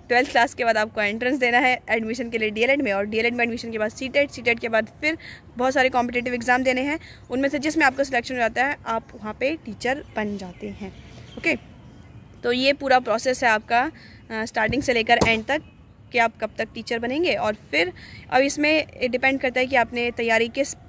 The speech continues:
हिसाब से कर रहे हो। मैं तो आपको यही बोलूँगी कि अभी आप एंट्रेंस के लिए जो तैयारी कर रहे हैं उसको फोकस होके करिए ताकि यही तैयारी आपको सीटेट में भी काम आए और बाकी जो कॉम्पिटिटिव एग्जाम होंगे उनमें भी काम आए। तो सीरियस होके अभी से पढ़ाई करिए। हम्म,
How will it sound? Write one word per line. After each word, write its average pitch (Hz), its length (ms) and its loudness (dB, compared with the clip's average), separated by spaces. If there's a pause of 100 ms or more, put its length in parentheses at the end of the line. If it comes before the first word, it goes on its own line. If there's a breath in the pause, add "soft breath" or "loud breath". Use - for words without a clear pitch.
हिसाब 220 300 0
से 247 120 -8
कर 202 140 -6
रहे 202 100 -6
हो। 202 60 -6
मैं 220 160 2
तो 247 100 -2
आपको 240 280 0
यही 240 160 0
बोलूँगी 233 320 -2
कि 233 120 -2
अभी 240 300 0 (280 loud breath)
आप 233 160 2
एंट्रेंस 285 360 2
के 330 80 -2
लिए 294 80 0
जो 277 100 0
तैयारी 254 340 2
कर 240 160 0
रहे 233 80 -2
हैं 233 80 -2
उसको 240 200 -10 (160)
फोकस 285 360 -2
होके 254 180 -2
करिए 240 320 -2 (280 loud breath)
ताकि 247 240 -4
यही 277 240 4
तैयारी 247 360 4
आपको 240 400 0
सीटेट 240 420 -2
में 233 140 -4
भी 254 100 -6
काम 214 260 -2
आए 214 180 2
और 214 240 -2
बाकी 214 320 -8
जो 214 120 -4
कॉम्पिटिटिव 214 500 -6
एग्जाम 208 320 -4 (120)
होंगे 214 340 -2 (380 loud breath)
उनमें 254 240 2
भी 247 80 0
काम 202 220 -4
आए। 202 60 -4
तो 233 140 -4
सीरियस 262 300 2
होके 254 160 2
अभी 247 140 2
से 254 120 -2
पढ़ाई 240 260 -2
करिए। 240 280 -4 (440 loud breath)
हम्म, 330 160 2